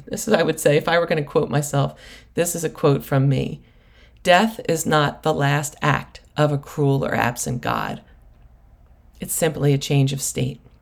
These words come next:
And I said, "Well, Dad, I think you look horrible, and I think you look like you're gonna die. And how are you feeling about that?" And our eyes locked. This is one of those moments when you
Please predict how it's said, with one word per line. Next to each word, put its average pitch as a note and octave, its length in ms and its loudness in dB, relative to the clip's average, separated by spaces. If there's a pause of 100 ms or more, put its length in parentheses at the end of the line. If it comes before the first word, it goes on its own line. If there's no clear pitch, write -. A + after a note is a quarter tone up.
(1600)
And E3+ 100 4
I D#3+ 100 6
said, E3+ 280 -2
"Well, A3 240 6
Dad, D3+ 340 2
I D#3 140 2
think F#3+ 180 -2
you G#3 60 0
look E3+ 160 -2
horrible, D#3 840 0
and - 80 0
I D3 60 0
think F3 240 -4
you D3 80 2
look F#3+ 240 -2
like - 220 0
you're - 80 -4
gonna A#1+ 240 -4
die. - 400 -6 (920)
And D#3 300 2
how G3+ 840 0
are F3+ 100 2
you F#3 140 0
feeling G3 460 0
about C3+ 320 -2
that?" - 380 -4
And D#3+ 140 -2
our E3 200 -2
eyes E3 400 -2
locked. D#3 480 -2 (840)
This F#3 180 -2
is F#3 100 -4
one F#3 180 2
of F3 100 0
those E3 380 0
moments D3+ 540 2
when D3 160 2
you G3+ 520 -4